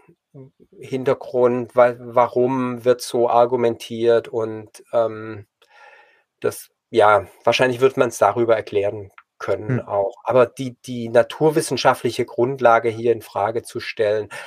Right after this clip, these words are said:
Speaker 1: also ist, ja, also wenn ich irgendwie die naturwissenschaftlichen Grundlagen prinzipiell in Frage stelle,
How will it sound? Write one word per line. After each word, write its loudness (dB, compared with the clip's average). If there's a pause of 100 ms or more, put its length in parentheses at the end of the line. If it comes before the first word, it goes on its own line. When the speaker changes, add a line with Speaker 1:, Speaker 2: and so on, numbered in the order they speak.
(140)
Speaker 1:
also -4 (2250)
ist, -10 (1400)
ja, 4 (420)
also 2 (120)
wenn 4
ich -4 (120)
irgendwie -4 (300)
die -4
naturwissenschaftlichen 2
Grundlagen 2
prinzipiell -2
in -2
Frage -2
stelle, -2